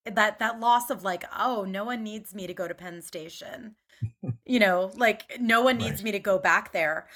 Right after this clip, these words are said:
Speaker 1: Um, that was really hard. And so I, I didn't go back for quite some time, uh, but I missed it. And then I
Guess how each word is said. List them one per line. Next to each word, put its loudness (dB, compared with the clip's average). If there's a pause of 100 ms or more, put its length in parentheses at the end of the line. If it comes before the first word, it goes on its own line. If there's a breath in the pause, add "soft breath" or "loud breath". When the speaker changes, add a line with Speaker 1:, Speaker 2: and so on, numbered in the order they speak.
(260 loud breath)
Speaker 1:
Um, 4 (180)
that 8
was 2
really -2
hard. 4
And -10
so 2
I, 2
I 0
didn't -6
go 0
back -2
for -2
quite -6
some -10
time, -10 (380 loud breath)
uh, 6 (120)
but 4
I 2
missed -6
it. 0
And -4
then 0
I 2